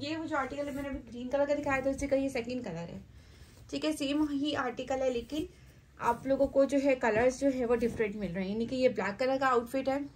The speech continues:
बहुत ही प्यारा सा, साथ में border दिए गए हैं। वही मैंने आपको बताया, ये border use कर सकते हैं, ये border अगर skip करना चाहें तो, तो भी कर सकते हैं। neckline पर attach करना चाहें, Neckline के साथ इसकी mirror वाली lace attach करवा लें तो बहुत प्यारा लगेगा। थोड़ी सी embellishment आप लोग खुद भी करवा सकते हैं। मैंने भी एक अपनी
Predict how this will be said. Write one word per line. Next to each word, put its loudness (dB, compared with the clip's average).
बहुत 2
ही 0
प्यारा 4
सा, 4
साथ 2
में -2
border 4
दिए 0
गए 2
हैं। 4
वही 6
मैंने 6
आपको 6
बताया, 6
ये 6
border 4
use 0
कर 4
सकते 0
हैं, 0
ये 4
border 4
अगर 4
skip -4
करना 2
चाहें -2
तो, -6
तो 4
भी -2
कर 4
सकते -2
हैं। 0
neckline -2
पर 2
attach 4
करना 0
चाहें, -4
Neckline 2
के 4
साथ 6
इसकी 0
mirror 6
वाली 6
lace 4
attach 4
करवा 4
लें 2
तो -2
बहुत 6
प्यारा 4
लगेगा। 0
थोड़ी 6
सी -2
embellishment 4
आप 0
लोग -4
खुद 4
भी -4
करवा 6
सकते -4
हैं। -2
मैंने 0
भी 0
एक -4
अपनी -6